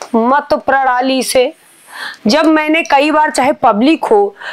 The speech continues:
चाहे class में हो, हमने जब भी पढ़ाया है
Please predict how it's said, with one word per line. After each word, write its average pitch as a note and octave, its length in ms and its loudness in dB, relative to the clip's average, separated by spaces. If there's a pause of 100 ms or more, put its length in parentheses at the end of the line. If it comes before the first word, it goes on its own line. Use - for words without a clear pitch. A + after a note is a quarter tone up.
(160)
चाहे C#4 240 0
class C4 460 0
में B3 160 4
हो, F#3 300 0 (320)
हमने D#4+ 360 2
जब A3 280 0
भी C#4+ 160 2
पढ़ाया A3 480 0
है B3 280 2